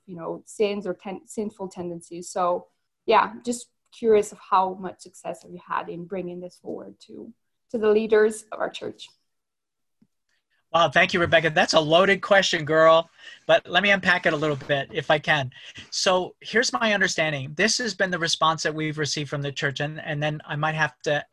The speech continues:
Speaker 2: you might have to remind me on the other side. But, um, the response that we've had from the church has been completely both sides of it. We have churches that, um, are so open to it, and they're desperate for understanding information about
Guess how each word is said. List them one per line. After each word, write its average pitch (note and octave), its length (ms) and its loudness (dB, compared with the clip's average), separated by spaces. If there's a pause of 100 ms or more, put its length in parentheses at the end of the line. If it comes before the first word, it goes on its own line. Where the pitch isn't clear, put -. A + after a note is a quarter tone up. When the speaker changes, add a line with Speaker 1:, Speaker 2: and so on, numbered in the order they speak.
(120)
Speaker 2:
you D#3+ 140 -12
might E3 160 -2
have E3 160 -2
to D3+ 80 -8
remind D3 320 -4
me D3 80 -4
on C#3 100 -4
the C#3+ 80 -6
other D3 120 -4
side. C3+ 220 -2 (380)
But, D#3 240 0
um, D3+ 300 -4 (280)
the D#3+ 60 -6
response G3 360 0
that A3 80 0
we've F#3 120 -4
had E3+ 180 0
from D#3+ 140 -8
the D3+ 80 -4
church D3+ 400 -6
has C3+ 140 -6
been C#3+ 400 -4 (440)
completely E3+ 540 -4
both D#3 320 -2
sides D3 320 -4
of C3 100 -8
it. C3+ 180 -6
We D#3 180 -6
have D3 200 -2
churches E3 480 -4
that, C#3+ 340 -2
um, C#3 300 -8 (380)
are D#3 80 -2
so F3 260 -2
open E3+ 360 -4
to C#3+ 200 -4
it, C#3 180 -4
and D3 200 -6
they're E3 240 -2
desperate D#3+ 580 -2
for D3+ 300 -8
understanding D#3+ 640 -6
information D3 560 -4
about C3+ 260 -4